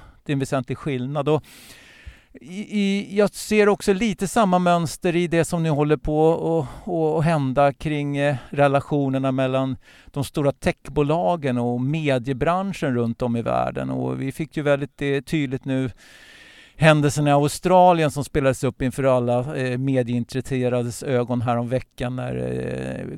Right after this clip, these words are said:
Google och Facebook gick i clinch med den australiensiska staten om, eh, liksom, eh, hur man skulle tvinga dem till förhandlingsbordet med den australiska mediebranschen.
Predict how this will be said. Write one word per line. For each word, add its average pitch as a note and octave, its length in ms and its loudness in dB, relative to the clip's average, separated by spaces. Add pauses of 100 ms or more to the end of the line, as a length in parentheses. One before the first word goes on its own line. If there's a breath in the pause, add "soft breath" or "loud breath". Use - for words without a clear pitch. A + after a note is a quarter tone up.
Google B2+ 360 -2
och B2 60 -6
Facebook C#3+ 460 -4
gick A#2+ 140 -10
i B2 60 -8
clinch B2 560 -4
med A#2+ 180 -6
den A#2+ 80 -6
australiensiska A#2+ 1040 -4
staten D3 960 -4
om, A#2+ 300 -8
eh, - 520 -8
liksom, B2 380 -10 (800 loud breath)
eh, C#3+ 120 -4
hur C#3 340 4
man C#3+ 120 4
skulle C#3+ 240 -2
tvinga C#3 320 0
dem B2+ 180 2
till C#3+ 160 -4
förhandlingsbordet C#3 800 0
med C3 360 2
den B2+ 120 0
australiska B2+ 640 0
mediebranschen. C3+ 1200 -2